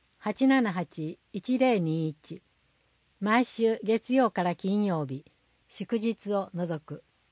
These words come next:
午前九時十五分から午後零時十五分と、午後一時から四時。エイチアイブイ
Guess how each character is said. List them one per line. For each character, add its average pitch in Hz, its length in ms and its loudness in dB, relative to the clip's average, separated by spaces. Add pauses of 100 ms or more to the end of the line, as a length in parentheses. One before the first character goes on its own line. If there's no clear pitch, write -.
(720)
午 233 160 2
前 233 220 2
九 247 100 0
時 220 160 0
十 226 240 2
五 185 140 -2
分 160 220 -4
か 156 120 -6
ら 160 240 -4
午 214 180 -2
後 202 140 0
零 240 240 2
時 175 100 -2
十 196 260 0
五 170 120 -4
分 147 200 -4
と、 143 240 -10 (500)
午 214 180 2
後 190 220 -2
一 - 280 0
時 226 120 -2
か 147 160 -4
ら 156 160 -6 (100)
四 165 180 -2
時。 131 160 -8 (1800)
エ 240 140 4
イ 247 60 0
チ - 160 -2
ア 247 60 4
イ 233 100 4
ブ 208 140 0
イ 170 220 -2